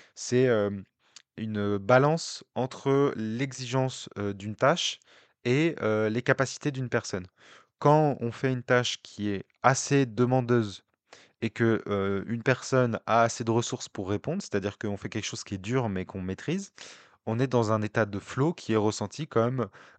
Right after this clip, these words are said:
heu, une coupure avec, heu, la sensation, heu, du temps, heu, on a, heu, la tête dedans, heu, on a même un rétrécissement de la, de, de la vision,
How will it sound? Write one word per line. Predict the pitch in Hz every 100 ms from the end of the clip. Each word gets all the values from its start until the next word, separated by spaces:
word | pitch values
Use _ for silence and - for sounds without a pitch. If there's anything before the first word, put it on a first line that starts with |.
| -
heu, | 107 104 104
une | 120
coupure | - 131 - 139 143 120
avec, | 110 120 -
heu, | 104 101
la | 104
sensation, | - 107 104 - - 110 101 95
heu, |
du | 95 -
temps, | 123 127 139 - - - -
heu, | 104 101 98 92
on | 101 110
a, | 110 107
heu, | 98 92
la | 92 104
tête | 117 101
dedans, | 104 101 113 120 131 135 -
heu, | 98 95
on | - 107
a | 107
même | 110 107 -
un | 101
rétrécissement | 92 113 - 104 110 - 113 107
de | 101 98
la, | 92 92 90 87
de, | 87 90 90
de | 92
la | 92
vision, | 90 92 98 120 139